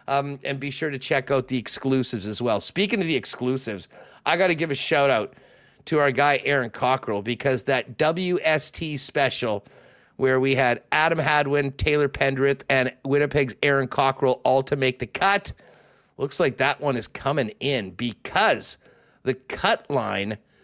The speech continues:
oh, the cut line now is actually moved to minus one, so this could get tricky.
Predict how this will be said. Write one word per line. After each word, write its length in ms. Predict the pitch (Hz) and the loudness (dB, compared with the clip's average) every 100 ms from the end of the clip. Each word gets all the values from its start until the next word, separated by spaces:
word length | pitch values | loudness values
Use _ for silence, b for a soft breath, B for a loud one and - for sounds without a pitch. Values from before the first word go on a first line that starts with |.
| b - | b 2
oh, 220 | 156 165 | 4 4
the 120 | 139 | 0
cut 300 | - 190 214 | 0 -2 2
line 260 | 262 233 196 | 4 4 4
now 240 | 180 220 | 4 4
is 120 | 185 | 4
actually 420 | 175 185 - 190 170 | 4 2 0 -2 0
moved 320 | 160 190 180 | 0 0 0
to 80 | 160 | 2
minus 420 | 160 175 185 - | 4 4 2 0
one, 360 | 147 185 160 | 2 4 2
so 180 | 123 139 | 0 0
this 240 | 131 180 - | 2 0 0
could 320 | - 202 170 | 2 2 4
get 240 | 190 185 | 0 0
tricky. 480 | - 202 196 139 | 0 2 2 -2